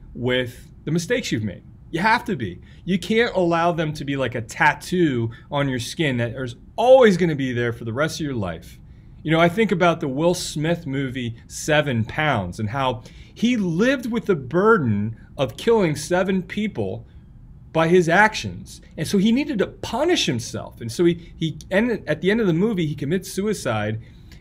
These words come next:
and he lines up seven people that can use seven different parts of his body to make their lives better. And I think sometimes we think that we have to sacrifice ourselves because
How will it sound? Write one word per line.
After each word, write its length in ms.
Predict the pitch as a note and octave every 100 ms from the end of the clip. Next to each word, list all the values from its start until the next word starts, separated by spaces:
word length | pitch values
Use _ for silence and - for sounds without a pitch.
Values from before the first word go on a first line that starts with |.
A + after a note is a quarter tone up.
| -
and 320 | F3 F3 E3+
he 200 | E3+ D#3
lines 440 | E3+ E3+ G3+ A#3+ G3
up 200 | F#3+ -
seven 480 | - F3 F#3+ G#3 F#3
people 460 | F#3 F3+ D3 C#3+
that 180 | C#3+ C3
can 180 | D3 C#3
use 320 | C#3+ C#3+ A#2+
seven 480 | - E3 E3+ F3 E3+
different 300 | D#3 D3+ A#2+
parts 260 | C#3+ C3+
of 60 | B2
his 140 | A#2
body 380 | G2+ B2+ B2 A#2 A2
to 100 | A2+
make 180 | G#2+
their 160 | G#2 A2+
lives 380 | G#2 A2 G#2+ G2
better. 420 | G2 C#3 A2 F#2 - - -
And 80 | D3
I 40 |
think 220 | D3 G#3+
sometimes 560 | - G#3 F#3 F#3 E3 D3+
we 160 | E3+
think 300 | E3 D#3+ D#3
that 100 | D3+
we 120 | A#2+ D#3
have 160 | C#3+
to 100 | A2
sacrifice 960 | - - E3 E3 E3 C#3+ A2+ A2 G#2+ -
ourselves 760 | G2 F#2 G#2+ F#2+ F2+ F2 - - - - - - - - - - - - -
because 720 | A#2 A2+ C3 A#2+ A2+ - -